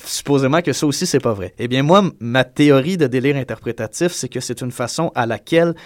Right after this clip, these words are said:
euh, Kubrick, c'est de façon, euh, euh, euh, extraordinaire, a été capable de voir dans le temps, un, il y a, et, et, euh, d'anticiper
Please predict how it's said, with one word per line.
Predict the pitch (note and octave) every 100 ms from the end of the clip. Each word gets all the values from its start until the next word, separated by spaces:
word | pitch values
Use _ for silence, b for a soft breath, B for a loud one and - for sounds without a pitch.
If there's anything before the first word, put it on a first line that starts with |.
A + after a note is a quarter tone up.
| B B B
euh, | A2 A2 -
Kubrick, | - C3+ C#3 F3+ F3+ - b b
c'est | - C#3+ C#3+ - _ _ -
de | C3
façon, | A#2+ B2 - C#3+ B2+ A#2+ b b b -
euh, | A2+ A2 - _ _ -
euh, | G#2+ G2+ G2 F#2 - - - -
euh, | A2 -
extraordinaire, | B2+ - C#3 D3+ B2 B2 F3
a |
été | C#3 B2
capable | A2+ D3 C#3
de |
voir | G#2+ G#2+ C3+ D3
dans | B2
le | G#2
temps, | - - F3 _ _ _
un, | - A2+ G2
il |
y | A2
a, | F#2 -
et, | F#2+ G#2 - _ -
et, | A#2+ A#2
euh, | A2 A2
d'anticiper | A#2+ E3 E3+ G3+ - C#3+ C#3+ D#3+ F3